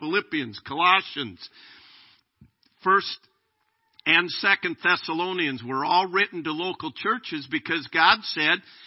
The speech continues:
"I am going to build my work, my church, and the gates of hell will not prevail against it." Well, <clears throat> anything God is for, Satan is against. And Satan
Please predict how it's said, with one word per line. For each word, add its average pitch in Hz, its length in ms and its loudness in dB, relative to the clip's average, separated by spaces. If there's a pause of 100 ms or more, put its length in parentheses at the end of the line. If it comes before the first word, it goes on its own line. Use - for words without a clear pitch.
(220)
"I 165 180 6
am 254 160 2
going 226 340 0
to 190 80 2
build 208 560 -2
my 202 280 6 (140)
work, 214 360 2
my 170 320 4
church, 214 600 2
and 170 200 2
the 165 60 0
gates 190 480 0
of 196 140 -6
hell 170 300 0
will 170 140 -6
not 160 300 2
prevail 170 460 0
against 185 480 -4
it." 117 120 -4 (720)
Well, 165 300 4 (500)
<clears throat> - 420 -6
anything 262 720 2
God 220 340 8
is 196 180 0 (100)
for, 151 520 2 (600)
Satan 180 360 2
is 156 200 -4
against. 127 560 -6 (1200)
And 156 220 2
Satan 254 840 0